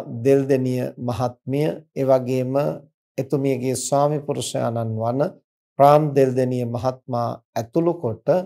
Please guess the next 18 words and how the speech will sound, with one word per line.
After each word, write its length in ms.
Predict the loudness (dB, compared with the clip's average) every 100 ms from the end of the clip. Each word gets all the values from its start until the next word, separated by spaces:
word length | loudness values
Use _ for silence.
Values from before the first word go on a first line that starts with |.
| -8 _ _ _ 2
පරම්පරාවේ 760 | 4 4 4 4 6 4 2 -2
මියගිය 580 | -4 -2 -2 -2 -4 -4
සියලු 360 | -4 -2 -2
ඥාති 480 | -2 -4 -4 -6 -6
හිත 200 | -8 -6 -8
මිත්‍රාදීන් 800 | -8 -10 -4 0 0 0 -6 -6
මේ 220 | -6 -6 -8
කුසල් 380 | -8 0 0 0
දහම් 340 | -2 -4 -6 -8
සතුටින් 580 | -4 -4 -4 -6 -6 -6
අනුමෝදන් 600 | -6 -6 -8 -6 -6 -6 -4
වෙත්වා. 480 | -6 -8 0 0 0 _ _ _ _ 0
ඒ 100 | 0
හැම 180 | 2 0
දෙනාගේම 680 | 0 0 2 2 0 0 -2
භව 280 | -4 -2 0 2
ගමන 320 | 0 -2 -6
සුවපත් 520 | -8 -2 -2 0 -2